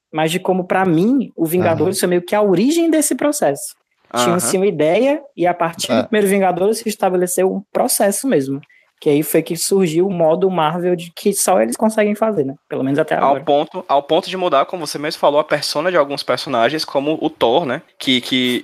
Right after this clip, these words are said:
Speaker 3: que veio pra aquele universo como uma versão mágica de um, de um, quase uma pegada meio shakespeariana, né? O Kenneth Branagh, né? Que é o diretor do filme do Thor, ele é muito disso, né? Ele é muito da, é muito esteta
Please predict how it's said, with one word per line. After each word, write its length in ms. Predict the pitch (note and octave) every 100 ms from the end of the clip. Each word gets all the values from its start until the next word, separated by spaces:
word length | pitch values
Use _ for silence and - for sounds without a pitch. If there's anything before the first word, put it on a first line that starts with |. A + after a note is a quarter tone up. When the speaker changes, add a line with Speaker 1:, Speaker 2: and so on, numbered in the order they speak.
| B2+
Speaker 3:
que 140 | C3+
veio 180 | B2+ D#3
pra 100 | D#3
aquele 200 | D3 C3+
universo 460 | C3+ B2+ C#3+ D#3 -
como 280 | - E3+ F#3+
uma 160 | E3+
versão 880 | D#3 D#3 - C#3 D#3+ F#3 F#3 E3+ D3 B2+ -
mágica 1300 | A2+ - B2 G#2+ A2+ C#3+ C3+ A#2+ - A2 G#2 G2 G2 - -
de 380 | A2+ A2 A2+ A#2+
um, 560 | C3 C#3 C3+ C3 A#2+ B2+
de 160 | B2
um, 120 | B2 B2+
quase 300 | - C3 F3
uma 80 |
pegada 280 | D#3+ D#3 D#3
meio 140 | D3+ D3
shakespeariana, 640 | D#3+ - E3 F#3 C3+ C3+
né? 140 | G2+
O 60 | G#2+
Kenneth 360 | - D#3 - C#3+
Branagh, 440 | A#2+ D3+ D#3+ A2+
né? 200 | A#2+ E3 _ _ -
Que 100 | C3+
é 40 |
o 60 | B2+
diretor 320 | B2 A#2 A#2+
do 80 | A#2+
filme 160 | - A#2
do 60 | A2
Thor, 180 | C3 D3+
ele 80 |
é 60 | D#3
muito 340 | C3+ D#3+ G3
disso, 320 | C#3 B2 - A2+
né? 60 |
Ele 60 | A#2
é 40 |
muito 200 | B2+ D#3+
da, 140 | D3+ C#3
é 140 | B2
muito 200 | C3+ D3
esteta 640 | - - A#2+ B2 D3 C3